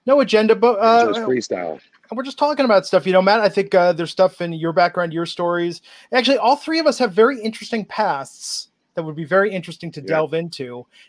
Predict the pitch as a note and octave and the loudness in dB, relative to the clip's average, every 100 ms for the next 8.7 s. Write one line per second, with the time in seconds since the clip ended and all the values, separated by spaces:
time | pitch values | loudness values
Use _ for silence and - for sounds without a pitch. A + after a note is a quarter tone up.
0 | - F#3+ G3 F#3+ D#3+ - G#3 C#4 C4 A3 | -2 2 4 2 -2 2 4 4 4 0
1 | G#3+ G#3+ F#3 F#3 G3 F#3 F#3 F#3 F#3 G3 | 0 0 -2 -6 -6 -4 0 2 0 -2
2 | F#3 E3+ - D3+ D3+ F#3+ G3 G3 F#3+ G3 | -8 -12 -14 -8 -2 -2 2 0 0 -4
3 | G3 G3+ G3 F3+ E3+ E3+ E3+ D#3 D#3 D#3 | -10 -10 -12 -12 -12 -10 -8 -6 -2 2
4 | D3+ D3+ - _ - C#3+ E3 G#3 - - | 2 0 -6 _ -14 -6 -2 -2 -4 -6
5 | - - E3+ E3+ E3 F3+ F3+ F#3+ A#3+ A3 | -6 -4 0 2 2 0 -2 0 0 0
6 | - E3+ D3+ C#3 E3 C#3+ C3+ C3+ _ _ | -2 -4 -6 -6 -6 -6 -8 -14 _ _
7 | - F3+ F3 E3 D#3+ D#3 D#3+ D3+ D#3 C3+ | -4 -2 0 2 2 0 -4 -4 -4 -2
8 | D3+ D#3 D3 C3 B2+ - - | -2 -2 -4 -10 -12 -14 -16